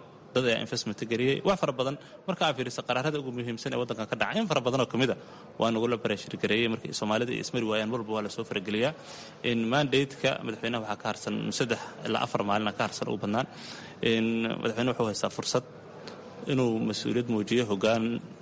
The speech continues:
muujiyo, tanaasul uu muujiyo. In ugu dambeynna, maaragtay, heshiis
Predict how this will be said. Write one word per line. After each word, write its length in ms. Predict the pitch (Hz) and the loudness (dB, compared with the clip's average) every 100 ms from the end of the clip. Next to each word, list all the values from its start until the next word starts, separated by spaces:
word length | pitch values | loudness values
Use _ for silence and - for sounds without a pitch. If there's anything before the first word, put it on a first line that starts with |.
| - - - - | -18 -18 -14 -2
muujiyo, 420 | 113 110 110 123 | 0 2 4 2
tanaasul 480 | - 135 123 131 123 | 2 2 2 2 -2
uu 100 | - | -4
muujiyo. 420 | 104 104 101 117 151 - - - - | -6 -6 -2 0 0 -4 -20 -20 -6
In 240 | 123 113 113 113 120 117 - | -2 0 0 -2 -4 -6 -4
ugu 120 | 120 | -4
dambeynna, 380 | 113 110 131 117 | -2 0 0 2
maaragtay, 480 | 110 104 - 107 101 | 0 0 -2 -4 -2
heshiis 560 | 104 98 131 117 - | -2 -2 0 0 -2